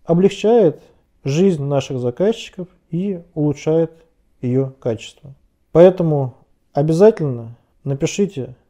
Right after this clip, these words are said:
все ваши вопросы и все ваши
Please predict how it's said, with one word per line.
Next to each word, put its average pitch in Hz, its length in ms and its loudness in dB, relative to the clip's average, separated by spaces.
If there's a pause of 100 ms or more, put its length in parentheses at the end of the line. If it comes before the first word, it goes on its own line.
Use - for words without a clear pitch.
(800)
все - 240 0
ваши 170 260 4
вопросы 131 680 -2
и 135 80 -10
все - 240 -6
ваши 135 480 -6